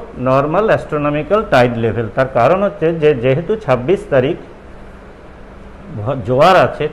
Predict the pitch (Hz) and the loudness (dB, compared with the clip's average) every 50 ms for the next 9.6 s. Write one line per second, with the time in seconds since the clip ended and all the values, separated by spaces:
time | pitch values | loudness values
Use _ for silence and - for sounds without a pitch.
0 | - - 123 120 151 185 196 165 139 123 - - 143 165 196 - - - - - | -2 0 2 4 4 4 4 2 2 0 0 -2 -4 -4 -6 -8 -12 -18 -20 -20
1 | - - - 113 113 131 139 135 175 170 165 170 180 196 190 135 135 131 131 147 | -20 -14 -8 -4 -2 -2 -2 -2 0 0 0 2 0 -2 0 2 2 2 4 2
2 | 160 160 - - - 185 185 185 - 139 135 139 139 165 196 196 170 139 131 131 | 0 -2 -4 -2 0 0 0 2 2 2 2 2 2 0 0 0 0 2 2 2
3 | 143 151 - - - 208 233 233 165 - - 196 175 120 131 135 143 139 160 147 | 2 0 -2 -2 0 2 2 2 2 0 -2 -4 -4 0 0 0 0 0 -2 -4
4 | 135 170 240 233 - - 113 104 - - - - 92 85 - - - - - - | -4 -4 -6 -4 -2 -2 -4 -4 -4 -8 -8 -8 -8 -8 -10 -14 -18 -20 -20 -20
5 | - - - - - - - 156 170 214 175 - 151 143 147 151 185 208 202 180 | -20 -20 -20 -20 -20 -10 -4 0 0 0 2 2 2 0 0 0 0 0 0 0
6 | 165 165 - 190 180 170 - 185 180 185 175 170 156 143 135 151 143 - - 160 | 0 0 0 -2 -2 0 0 0 0 0 0 0 0 2 2 0 -2 -2 -2 -2
7 | 208 202 220 220 - - 131 127 135 160 170 165 185 185 180 175 - - - - | 0 0 -2 -2 0 0 0 2 4 2 2 4 2 2 0 0 -6 -14 -18 -20
8 | - - - 131 127 143 147 170 190 175 156 170 175 170 170 175 170 143 165 160 | -14 -2 2 4 4 4 4 4 2 2 2 2 2 2 2 0 0 0 0 0
9 | 127 127 123 123 139 139 - - - - 135 110 | 2 2 2 2 2 -2 -2 -4 0 2 2 2